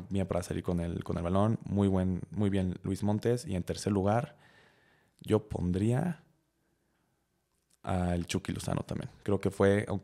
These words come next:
o sea, le costó, pero siento que fue más un tema del, del planteamiento del Tata Martino, más el esquema del equipo,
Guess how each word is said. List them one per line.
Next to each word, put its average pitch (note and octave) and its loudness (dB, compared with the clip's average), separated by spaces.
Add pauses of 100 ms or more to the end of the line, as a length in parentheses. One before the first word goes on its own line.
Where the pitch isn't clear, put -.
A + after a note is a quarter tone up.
o F#2 -2
sea, G2 -2
le F#2+ 2
costó, B2+ 8
pero G2 6
siento G#2+ 4
que - 0
fue G2+ 4
más G2 4
un G2 2
tema F#2+ 4
del, F2 0
del F#2 -2
planteamiento F2+ 2
del E2+ 2
Tata F2 2
Martino, G2 2
más F#2+ 0
el F#2 -2
esquema F#2+ 0
del E2 -6
equipo, - -2